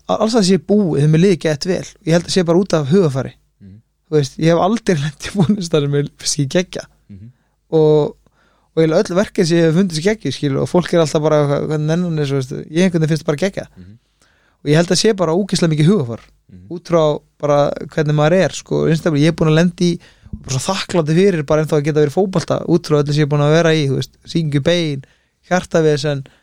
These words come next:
Speaker 1: hennar sárastubólga, hann hafði bara, með hverju árun sem ég næði verið lengur, þá er ég bara, þú veist, það geggja, skilur,
Speaker 2: Mhm.
Speaker 1: og vera partur af einhver hóp og ná að markmiðum, þú veist, þetta er bara sömuleiðis eins og, eins og fara til Eyja, sem að kynnast nýju fólki, þetta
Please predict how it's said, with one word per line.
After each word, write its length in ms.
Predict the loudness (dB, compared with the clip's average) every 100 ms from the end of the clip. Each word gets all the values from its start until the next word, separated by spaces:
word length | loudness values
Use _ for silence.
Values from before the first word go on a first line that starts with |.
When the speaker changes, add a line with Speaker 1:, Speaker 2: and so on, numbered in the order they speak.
| _ _ _
Speaker 1:
hennar 280 | 0 2 2
sárastubólga, 800 | 2 2 2 -2 -2 -2 0 0
hann 120 | 2 2
hafði 220 | 2 2
bara, 240 | 2 0 -2 -8 _ _ _ -6
með 100 | -4
hverju 340 | 0 2 2
árun 220 | 2 0 -2
sem 80 |
ég 80 | 0
næði 160 | 2 2
verið 140 | 2
lengur, 240 | 0 0 2
þá 80 | 4
er 60 | 2
ég 40 | 2
bara, 160 | 0 0
þú 100 | -2
veist, 180 | -4 -10 _
það 240 | -14 -14 -4
geggja, 400 | -4 -4 -10 -10
skilur, 300 | -10 -12 -16
Speaker 2:
Mhm. 60 | -20 _ _ -2
Speaker 1:
og 60 | 0
vera 120 | 2
partur 380 | 0 -4 -2 0
af 60 |
einhver 100 | 2
hóp 320 | 2 0 -2 -8 -4
og 200 | -4 -4 _ _ _ -2
ná 60 |
að 300 | 2 2 0 -2
markmiðum, 560 | -2 0 0 2 0
þú 40 | -2
veist, 140 | -2 -2
þetta 160 | -2
er 60 | 0
bara 380 | 0 0 -2 -6 _ _ _ _ _ _ _ _ _ -4
sömuleiðis 500 | 0 2 2 2 -2
eins 60 | -4
og, 220 | -6 -8
eins 100 | -4
og 120 | -4
fara 200 | -2 -2
til 140 | -2 0
Eyja, 360 | 2 2 -2 -4
sem 140 | -6
að 60 | -4
kynnast 280 | -2 0
nýju 160 | 0 0
fólki, 500 | -2 -2 -6 -6 -4
þetta 100 | -4